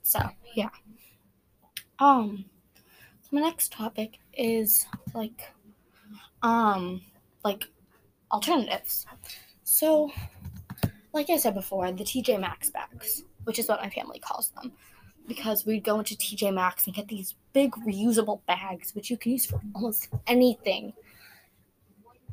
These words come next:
um, instead of using plastic bags, which are terrible for our earth, like I said. So, things with plastic bags, they take a really long time to decompose, like I also said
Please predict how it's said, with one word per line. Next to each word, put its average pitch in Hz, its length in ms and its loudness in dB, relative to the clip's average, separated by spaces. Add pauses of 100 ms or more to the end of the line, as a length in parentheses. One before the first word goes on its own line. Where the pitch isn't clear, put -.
(120)
um, 196 500 0 (460)
instead 226 320 6
of 196 100 0
using 196 460 -4 (180)
plastic 330 340 4
bags, - 520 0 (160)
which - 320 -8 (100)
are 208 80 -10
terrible 196 340 -2
for 190 140 -6
our 190 160 -2
earth, - 320 -6
like - 160 -10
I - 80 -8
said. - 300 -6 (1160)
So, 294 440 2 (480)
things 403 240 4
with - 120 -6
plastic - 360 -4
bags, 190 500 -4 (180)
they 262 120 4
take 285 240 0
a 320 40 -2
really 311 220 0
long 226 220 2
time 190 240 -4
to 175 40 -16
decompose, - 680 -8
like 185 180 -2
I 185 80 2
also 196 240 -4
said - 160 -6